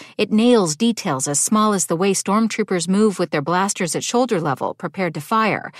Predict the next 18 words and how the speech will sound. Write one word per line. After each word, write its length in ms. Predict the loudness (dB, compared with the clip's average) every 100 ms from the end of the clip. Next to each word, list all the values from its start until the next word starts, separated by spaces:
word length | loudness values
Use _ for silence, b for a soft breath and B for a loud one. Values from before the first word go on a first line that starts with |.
| B B B
It 120 | 2
also 320 | 2 2 0 0
offers 360 | 0 0 0
a 60 | -2
corrective 560 | -4 -2 -2 0 -4 -2
to 100 | -2
most 320 | 0 0 -2
T 180 | -2 0
V 160 | 0
shows, 420 | 0 -2 -2 -4 -8 B B
in 140 | -2
which 220 | 0 0 -2
the 80 |
method 400 | 0 0 0 0
of 100 | -2
helping 380 | -2 -2 -2 -2
a 80 | -2
casualty 640 | -2 -2 -2 -2 -4 -8